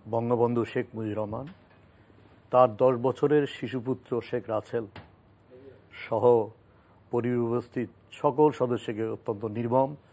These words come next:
নিষ্ঠুরভাবে হত্যা করা হয়। আজকের প্রোগ্রামের আপনারা শিরোনাম রেখেছেন শোকাবহ শূন্যতা।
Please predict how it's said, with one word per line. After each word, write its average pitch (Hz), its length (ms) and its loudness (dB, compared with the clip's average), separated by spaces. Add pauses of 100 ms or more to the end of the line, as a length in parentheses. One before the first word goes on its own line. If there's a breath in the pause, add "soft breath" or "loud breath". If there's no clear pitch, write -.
(220 soft breath)
নিষ্ঠুরভাবে 117 440 -4
হত্যা 107 320 -2
করা 101 180 -10
হয়। 113 200 -10 (1500 soft breath)
আজকের 120 360 0
প্রোগ্রামের 135 560 4 (160)
আপনারা 127 400 2
শিরোনাম 127 480 2
রেখেছেন 120 500 -4 (760 soft breath)
শোকাবহ 127 840 2
শূন্যতা। 110 600 -6